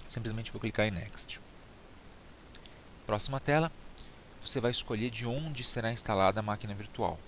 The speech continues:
ou seja, onde é que tá o C D de instalação. Você pode usar Installer Disk, a própria unidade de C D física do seu computador, ou instalar a partir de uma imagem iso. Marcando aqui imagem iso, tá?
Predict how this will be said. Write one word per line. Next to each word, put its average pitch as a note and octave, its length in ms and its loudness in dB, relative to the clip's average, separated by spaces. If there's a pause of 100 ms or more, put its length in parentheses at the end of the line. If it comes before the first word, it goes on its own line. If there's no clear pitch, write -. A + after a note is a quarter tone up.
(340)
ou G#2 80 -4
seja, F#2 200 -2
onde A#2 100 -2
é - 20 0
que - 80 -4
tá A#2+ 100 2
o A2+ 60 0
C - 160 0
D G#2 120 2
de G2+ 60 -2
instalação. G#2 560 0 (640)
Você - 100 -4
pode A2+ 200 0
usar - 300 0
Installer B2 400 2
Disk, A#2 420 0 (1400)
a F#2+ 100 0
própria G2+ 380 4
unidade F#2 540 2
de E2 80 -4
C - 200 4
D F2 220 0
física G2 600 -4
do E2 80 -4
seu - 120 -4
computador, G2 600 -2 (460)
ou D3 260 0
instalar B2 360 4
a - 20 4
partir B2 340 -2
de A#2+ 80 -6
uma C3 180 -4
imagem A2+ 520 2
iso. F2 240 -6 (480)
Marcando F2 320 -6
aqui - 180 -8
imagem F#2 480 -2
iso, C3+ 180 -6 (800)
tá? F#2 160 -6